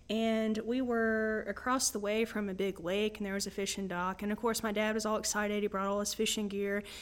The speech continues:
That wasn't something we did a lot, so I think he was kind of like, "Yay, we're making family memories. We're gonna fish on Saturday. It's gonna be our main weekend event."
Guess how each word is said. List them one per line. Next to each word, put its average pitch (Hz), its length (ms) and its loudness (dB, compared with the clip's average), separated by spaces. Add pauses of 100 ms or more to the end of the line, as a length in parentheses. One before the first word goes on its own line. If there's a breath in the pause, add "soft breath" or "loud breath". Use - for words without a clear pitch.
(140 loud breath)
That 214 100 2
wasn't 302 280 4
something 277 280 2
we 254 80 2
did 226 200 2
a 180 60 2
lot, 180 580 2
so 220 180 0
I 214 60 -2
think 240 240 0
he 233 100 -2
was 220 140 2
kind 220 200 0
of 214 120 -4
like, 202 200 0
"Yay, 269 300 2
we're 240 140 0
making 254 380 0
family 254 440 0
memories. 247 680 -2
We're 247 60 -6
gonna 247 140 -2
fish 254 360 -2
on 240 140 4
Saturday. 247 540 2
It's 226 140 -2
gonna 240 160 -2
be 240 180 -2
our 233 160 0
main 240 280 2
weekend 240 320 -2
event." 247 360 -4